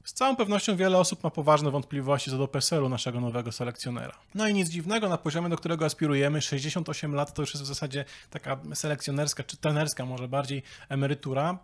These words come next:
No i nie ma niczego dziwnego w zadawaniu pytań dotyczących tego, czy wystarczy mu energii, czy wystarczy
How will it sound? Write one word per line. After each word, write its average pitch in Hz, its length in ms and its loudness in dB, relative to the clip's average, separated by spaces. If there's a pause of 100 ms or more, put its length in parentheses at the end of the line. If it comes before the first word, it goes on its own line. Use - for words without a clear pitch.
No 190 80 -2
i 208 60 0
nie 233 120 4
ma 220 100 2
niczego 190 340 0
dziwnego 175 400 -2
w 165 40 0
zadawaniu 165 480 -2
pytań 151 360 -4
dotyczących 151 480 -8
tego, 151 280 -6
czy 151 280 -6
wystarczy 143 600 -4
mu 135 180 -2
energii, 123 400 -4
czy 139 100 -8
wystarczy 139 360 0